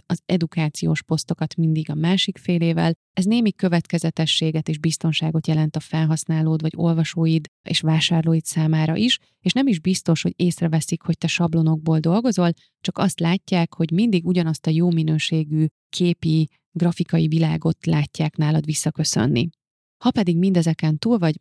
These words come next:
akkor javaslom, hogy próbáld ki a mesterséges intelligenciát is. Nagyon jól lehet használni különböző kutatásokhoz, tartalomterv összeállításához, akár prezentációk készítéséhez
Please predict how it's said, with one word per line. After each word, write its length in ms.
akkor 360
javaslom, 480
hogy 160
próbáld 440
ki 100
a 20
mesterséges 680
intelligenciát 880
is. 220
Nagyon 240
jól 220
lehet 280
használni 760
különböző 460
kutatásokhoz, 1080
tartalomterv 840
összeállításához, 1300
akár 280
prezentációk 840
készítéséhez 1080